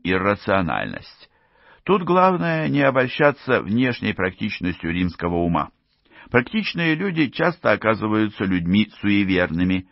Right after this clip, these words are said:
Греческое наследие тоже не подверглось полному рациональному осознанию. В первом веке до нашей эры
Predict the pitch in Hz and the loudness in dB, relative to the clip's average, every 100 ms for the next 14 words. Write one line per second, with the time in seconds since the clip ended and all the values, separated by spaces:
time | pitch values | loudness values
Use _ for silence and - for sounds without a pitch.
0 | _ _ _ - - 113 120 110 98 - | _ _ _ -14 -2 2 2 2 -2 0
1 | 85 85 80 - 87 92 110 120 - - | 0 0 -4 -4 -4 -2 -2 -2 -2 2
2 | 113 90 98 73 98 92 90 87 85 82 | 2 4 0 2 0 0 -2 0 -2 0
3 | 90 87 - 95 92 90 90 90 87 90 | -4 -4 -4 0 2 2 2 2 0 -2
4 | 90 82 87 85 85 85 87 85 - 85 | 0 0 2 0 0 0 0 -2 -4 -4
5 | 90 80 82 82 85 85 85 - _ _ | -4 -4 -2 -2 0 -2 -2 -8 _ _
6 | _ _ _ _ _ _ - - 104 98 | _ _ _ _ _ _ -6 2 4 4
7 | 95 92 95 95 82 80 82 73 - 53 | 2 2 0 0 0 0 0 0 -4 -8
8 | - 87 127 147 | -4 -2 -2 -4